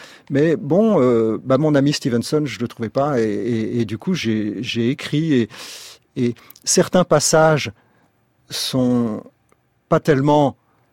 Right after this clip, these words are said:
réécrits parce que, euh, c'est, bon, euh,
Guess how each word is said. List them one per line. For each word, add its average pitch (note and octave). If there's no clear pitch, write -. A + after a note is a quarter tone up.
réécrits C#3+
parce -
que, C#3+
euh, C#3
c'est, -
bon, B2+
euh, G2+